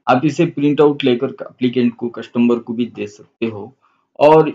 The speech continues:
इसी के बाद जो डा-, download PDF form रहता है उस पर click करना है, वो download form download हो जाएगा, उसे print out लेना है। उसी के ऊपर आपको,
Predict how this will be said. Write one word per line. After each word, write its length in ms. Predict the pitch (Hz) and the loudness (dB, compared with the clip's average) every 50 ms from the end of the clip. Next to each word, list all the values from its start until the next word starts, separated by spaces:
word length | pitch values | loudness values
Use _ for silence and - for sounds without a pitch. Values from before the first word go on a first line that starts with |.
| - | -6
इसी 280 | 165 165 165 - 185 170 | -6 -6 -4 -4 -2 0
के 100 | 160 180 | 0 0
बाद 240 | 160 151 151 156 151 | 2 2 0 0 0
जो 160 | 143 156 156 147 | -2 -2 -2 -2
डा-, 360 | 139 123 117 120 123 127 123 | -2 0 0 0 0 0 0
download 460 | 120 123 127 135 143 151 156 156 147 - _ | 0 2 2 2 2 0 0 -2 -4 -6 _
PDF 320 | - 127 120 139 139 139 - | -6 -2 0 0 0 0 0
form 200 | - 123 120 120 | -2 -2 -2 -2
रहता 240 | 117 113 107 - 123 | -2 -4 -6 -6 -6
है 60 | 117 | -6
उस 140 | 120 120 - | -6 -8 -8
पर 180 | _ - 131 123 | _ -6 -6 -6
click 420 | 127 - - 123 123 123 120 120 - | -8 -6 -4 -2 -2 -2 -2 -4 -4
करना 260 | 110 98 107 110 110 | -4 -4 -4 -6 -8
है, 300 | 110 110 113 123 131 _ _ _ _ - | -8 -10 -12 -16 -18 _ _ _ _ -6
वो 60 | 131 | -4
download 480 | 131 127 123 123 131 139 147 151 151 151 - | -2 0 2 2 2 2 2 0 0 -2 -2
form 220 | - 131 127 135 123 | -2 -2 -2 0 -2
download 440 | - 101 104 110 117 131 131 123 110 | -2 -2 -2 -2 -2 -4 -4 -4 -6
हो 120 | 110 110 110 | -8 -8 -4
जाएगा, 400 | 113 123 113 123 120 113 117 117 | -2 0 0 0 0 -2 -2 -4
उसे 280 | - 120 123 - 131 127 | -4 -6 -6 -8 -10 -10
print 360 | - - 123 127 127 127 143 | -8 -4 0 0 2 2 2
out 260 | 135 147 160 156 - | 2 0 0 -2 -2
लेना 280 | 139 120 120 120 113 113 | -2 0 0 0 -2 -4
है। 180 | 113 107 107 120 - - _ _ _ _ 131 | -6 -8 -8 -10 -12 -14 _ _ _ _ -10
उसी 240 | 139 135 - 190 180 165 | -8 -8 -8 -8 -6 0
के 100 | 190 185 | 2 2
ऊपर 340 | 165 151 - - 165 156 147 | 2 2 0 0 0 2 2
आपको, 500 | 131 123 135 135 - - - 151 143 | 2 2 2 0 -2 -4 0 2 2